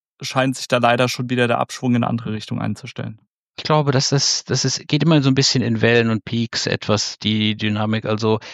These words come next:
Speaker 2: ich hab, wenn wir uns die Zulassungszahlen bei Fahrzeugen ansehen, die wa-, sind runtergegangen, die gehen gerade wieder deutlich rauf. Äh, also auch die Zulassungszahlen. Und wenn sie, äh, wenn du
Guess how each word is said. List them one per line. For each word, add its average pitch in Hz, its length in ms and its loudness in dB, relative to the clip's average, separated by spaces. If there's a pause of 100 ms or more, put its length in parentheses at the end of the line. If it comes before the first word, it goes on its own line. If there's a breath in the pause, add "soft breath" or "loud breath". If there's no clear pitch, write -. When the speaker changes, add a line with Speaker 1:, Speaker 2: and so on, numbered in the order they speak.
(120)
Speaker 2:
ich - 400 -4
hab, 139 120 -2
wenn 127 360 -4
wir 135 80 4
uns 131 120 0
die 127 80 -2
Zulassungszahlen 147 880 0
bei 123 120 2
Fahrzeugen 127 640 -2
ansehen, 120 520 2
die 117 160 0
wa-, 110 160 -2
sind 120 240 -2
runtergegangen, 143 640 0
die 139 100 0
gehen 139 180 2
gerade 131 280 0
wieder 131 180 2
deutlich 127 440 -2
rauf. 92 320 -8 (760)
Äh, 113 340 4
also 113 220 2
auch 117 80 0
die 127 140 -2
Zulassungszahlen. 110 840 -2
Und 110 120 -4
wenn 131 140 2
sie, 127 220 2
äh, 127 440 -2
wenn 127 120 4
du 123 100 0